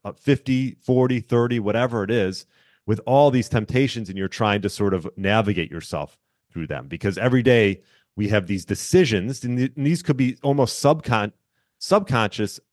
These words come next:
uh, deci-, decisions you don't even realize, um, that you're making day in, day out.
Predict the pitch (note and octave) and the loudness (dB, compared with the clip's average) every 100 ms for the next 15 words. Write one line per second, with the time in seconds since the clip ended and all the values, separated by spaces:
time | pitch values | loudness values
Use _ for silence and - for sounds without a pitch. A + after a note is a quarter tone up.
0 | _ _ G2 F2+ F2 E2+ F#2 A#2+ G#2 - | _ _ -4 -2 -2 -6 -4 0 0 -2
1 | - G#2+ A2 F#2 G2+ G#2 C3 G2 G2 F#2 | -8 -4 -2 -4 -4 -2 0 0 -2 2
2 | D3 A#2+ F#2+ F2 F2 - _ _ _ F2+ | 4 6 4 2 -2 -10 _ _ _ -4
3 | F#2+ F2+ F2+ F#2 - G2 G2+ G#2 A2 G#2+ | 0 0 -2 -8 -8 -2 -2 2 2 2
4 | G2+ G2+ F#2 - _ E2 A2+ A#2 G#2+ G2+ | 2 -2 -6 -10 _ 0 2 4 2 0
5 | F#2+ F#2+ E2+ E2+ - | 0 0 0 -2 -6